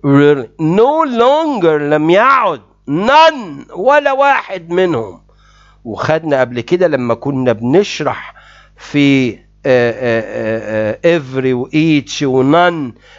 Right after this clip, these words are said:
إن none دي بتشير لأكتر من اتنين، يعني من تلاتة فأكثر،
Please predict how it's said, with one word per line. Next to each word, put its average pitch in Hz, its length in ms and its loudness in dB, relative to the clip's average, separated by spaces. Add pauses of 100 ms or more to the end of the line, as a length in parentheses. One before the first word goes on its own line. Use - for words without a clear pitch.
(120)
إن 131 400 2
none 208 300 -2
دي 233 340 -2
بتشير 247 1040 -2
لأكتر 233 1120 -2 (100)
من 165 340 0
اتنين، 160 640 0 (440)
يعني 139 440 0
من 135 360 -2
تلاتة 190 500 -2
فأكثر، 147 840 -4